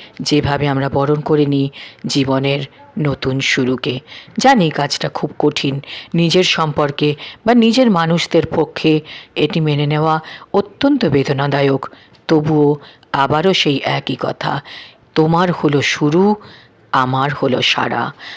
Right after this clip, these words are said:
আমার সারা না হলে তোমার শুরু যে হয় না, এই যে প্রকৃতির নিয়ম, ঈশ্বরের নিয়ম,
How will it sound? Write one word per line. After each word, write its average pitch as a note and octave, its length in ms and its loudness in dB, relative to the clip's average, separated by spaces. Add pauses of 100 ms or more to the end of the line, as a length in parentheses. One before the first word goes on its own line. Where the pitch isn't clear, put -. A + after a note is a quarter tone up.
(140)
আমার C#3+ 280 2
সারা C#3+ 460 0
না C#3+ 220 0
হলে F#3+ 340 2 (400)
তোমার D#3+ 300 2
শুরু E3 380 0
যে F#3 160 0
হয় F3+ 240 2
না, G3 220 2 (380)
এই E3+ 180 4
যে F3+ 140 0
প্রকৃতির F3+ 600 0
নিয়ম, F3+ 460 2 (480)
ঈশ্বরের D#3 640 2
নিয়ম, C#3+ 420 0